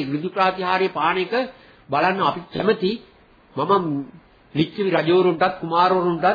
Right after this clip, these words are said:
මේ සිටුවරුන්ටත් කියන්නම්කෝ. වැඩපිළිවෙලක් යොදන්නම්කෝ මම ඒක" කියලා මෙයා ඉදිරිපත් වුණා මේකට සංවිධානය කරන්න.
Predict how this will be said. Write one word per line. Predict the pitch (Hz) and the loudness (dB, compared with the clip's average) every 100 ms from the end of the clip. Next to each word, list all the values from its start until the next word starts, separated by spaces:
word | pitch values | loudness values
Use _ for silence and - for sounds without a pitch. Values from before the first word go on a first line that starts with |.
| - - _ | 0 -18 _
මේ | - 147 | -10 -6
සිටුවරුන්ටත් | - 160 208 190 165 185 - | -2 0 4 4 4 0 -4
කියන්නම්කෝ. | 151 180 220 226 220 214 - | -2 0 2 0 -2 -8 -12
වැඩපිළිවෙලක් | - 139 170 180 185 185 - | -6 -4 -2 -2 0 0 -2
යොදන්නම්කෝ | 143 175 214 220 214 208 | -2 0 2 0 -2 0
මම | 208 202 | 0 2
ඒක" | 196 190 | 0 -2
කියලා | 185 196 254 - - - | -4 0 0 -2 -6 -12
මෙයා | 156 180 | -2 2
ඉදිරිපත් | 156 185 196 185 | 2 2 2 2
වුණා | - 196 180 | 2 0 2
මේකට | 180 156 | 0 -4
සංවිධානය | - 165 214 180 139 131 107 | 0 2 2 0 0 0 -2
කරන්න. | 98 - | -10 -18